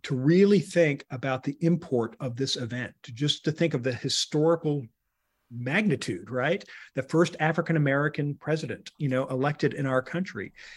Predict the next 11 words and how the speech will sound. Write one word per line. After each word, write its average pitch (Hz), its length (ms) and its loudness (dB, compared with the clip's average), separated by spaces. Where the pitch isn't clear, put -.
and 160 160 0
to 165 80 2
see 190 320 2
the 151 140 2
incredible 160 560 2
outpouring 143 560 -2
of 120 100 -6
support 147 460 -2
for - 120 -8
that 123 180 -2
event, 131 420 -4